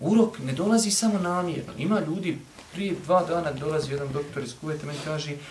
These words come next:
kod njih jedno pleme, svi su, kaže, prepoznatljivi po tome da mogu ureći. Kaže, vjeruj, kad mi smo se vozili jedne prilike, kaže, u autu,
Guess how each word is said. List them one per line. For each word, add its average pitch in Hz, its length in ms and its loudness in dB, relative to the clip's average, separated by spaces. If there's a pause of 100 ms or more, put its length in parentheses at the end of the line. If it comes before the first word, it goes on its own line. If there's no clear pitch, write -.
(200)
kod 170 140 0
njih 165 180 -2
jedno 160 220 -2 (120)
pleme, 160 360 -2 (1000)
svi - 580 6
su, 220 400 6 (300)
kaže, 175 500 4 (140)
prepoznatljivi 170 560 0
po 175 120 0
tome 180 220 -2
da 175 100 4
mogu 175 260 2
ureći. - 420 0 (1400)
Kaže, 190 400 2
vjeruj, 202 400 4
kad 190 140 0
mi 196 100 0
smo 190 120 -2
se 175 140 -2
vozili 185 240 2
jedne 180 200 0
prilike, 180 360 -6
kaže, 156 240 2
u 156 60 2
autu, 180 460 4